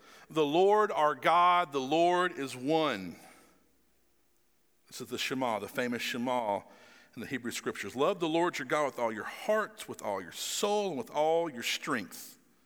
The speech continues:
These words that I am giving you today are to be in your heart." Verse seven, "Repeat them to your children."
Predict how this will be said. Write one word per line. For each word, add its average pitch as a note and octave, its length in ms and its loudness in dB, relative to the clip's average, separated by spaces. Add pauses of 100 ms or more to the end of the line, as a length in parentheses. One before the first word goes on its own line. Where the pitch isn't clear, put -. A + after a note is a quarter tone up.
(1400)
These G3+ 440 -2
words F3 340 2
that E3 100 -2
I C#3 120 2
am A#2+ 120 -4
giving D3+ 280 -4
you E3 100 -4
today A2+ 560 -4 (580)
are B2 100 -4
to A#2 80 -4
be C#3 500 -6
in B2+ 300 -4
your G2 140 -6
heart." - 560 -8 (680)
Verse A#2 180 -4
seven, G#2+ 340 -4 (520)
"Repeat - 580 -6
them F3+ 300 -2
to - 200 -8
your C#3 180 -6
children." A2+ 600 -6